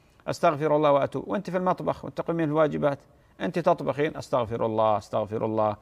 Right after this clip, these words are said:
سبحان الله، والحمد لله، ولا إله إلا الله، والله أكبر".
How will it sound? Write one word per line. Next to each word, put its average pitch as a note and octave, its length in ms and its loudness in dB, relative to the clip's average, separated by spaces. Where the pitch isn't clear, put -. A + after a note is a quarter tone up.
سبحان A#2 420 -2
الله، A2 260 2
والحمد A2 380 -2
لله، A2 380 2
ولا A2 320 4
إله G#2+ 420 0
إلا A2 160 -2
الله، G#2+ 160 0
والله G#2+ 220 2
أكبر". A2 280 -4